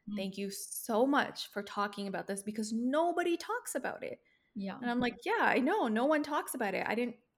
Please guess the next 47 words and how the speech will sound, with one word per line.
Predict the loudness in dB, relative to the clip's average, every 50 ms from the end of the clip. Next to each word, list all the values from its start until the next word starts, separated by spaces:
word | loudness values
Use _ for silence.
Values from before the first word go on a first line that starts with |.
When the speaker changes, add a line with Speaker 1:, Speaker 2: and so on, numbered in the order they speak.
| _ -2
Speaker 2:
I've | 0 0 2 2
never | 2 2 2 0 -2
seen | -4 -4 -4 -4 -4
anyone, | -4 -6 -6 -6 -6 -6
like, | -6 -6 -6 -4
openly | -4 -6 -6 -6 -8 -8 -8 -10
talk | -10 -10 -10 -12 -12 -12
about | -12 -10 -10 -8
this." | -8 -8 -8 -8 -8 -10 _ _ _ _ _ _ _ _ _ _ _ _
So | -6 -2 0 2 2 2
just | 2 0 -2 -2 -2
hearing | -6 -2 0 2 4 4 4 4
that | 2 2 2 0
from | -2 -4 -4
people, | -2 -2 -4 -4 -2 0 0 2
I | 2 0
was | 0 -2
like, | -4 -4 -4
"Okay, | -6 -6 -6 -4 -4
you | -4 -4
know | -4 -4
what? | -4 -4 -4 -4 -6 -6 -10
Like, | -10 -8
I'm | -8 -8 -8
so | -8 -6 -6 -4 -4 -4
happy | -4 -4 -6 -6 -6 -6 -6 -6
that | -4 -6
I | -6 -8
did | -8 -8 -10 -10
this," | -10 -12 -12 -12 -14 -14
because | -12 -8 -6 -4 -4 -4 -6 -8 -12 _ _ _ _ _ _ _ _ _ -2
there's, | 0 0 0 0 -2 -4
this | -4 -4 -2
happens | 0 0 0 0 0 -2 -4
a | -4
lot | -4 -2 -2 -2 -2 -2 -4 -6
in | -8 -8 -8 -8 -8
a | -6
lot | -4 -2 0 0 0
of | -2
different | -4 -8 -12 -12 -14 -14
cultures, | -12 -12 -14 -12 -12 -12 -12 -10
arranged | -10 -10 -6 -6 -6 -6 -6 -8 -8 -8
marriages, | -6 -6 -6 -6 -6 -6 -6 -6 -6 -6 -8 _ _ _ _ _ _ _ -12
getting | -10 -8 -6 -4 -4
married | -4 -4 -4 -4 -4 -6
where, | -6 -8